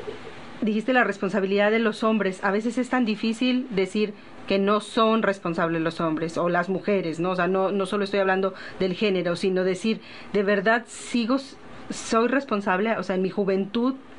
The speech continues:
soy responsable, porque casi siempre si algo sale mal, pues es culpa de alguien más, seguro, ¿no? O sea, tenemos que encontrar a alguien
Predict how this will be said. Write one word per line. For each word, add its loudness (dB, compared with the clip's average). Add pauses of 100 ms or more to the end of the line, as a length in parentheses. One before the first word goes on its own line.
(120)
soy 0
responsable, 0
porque 0 (280)
casi 2
siempre 2
si 2
algo 4
sale 2
mal, 4
pues -2
es -2
culpa 2
de 4
alguien 2
más, -2
seguro, 4 (300)
¿no? 2
O 0
sea, 2
tenemos 0
que 2
encontrar 4
a 6
alguien 4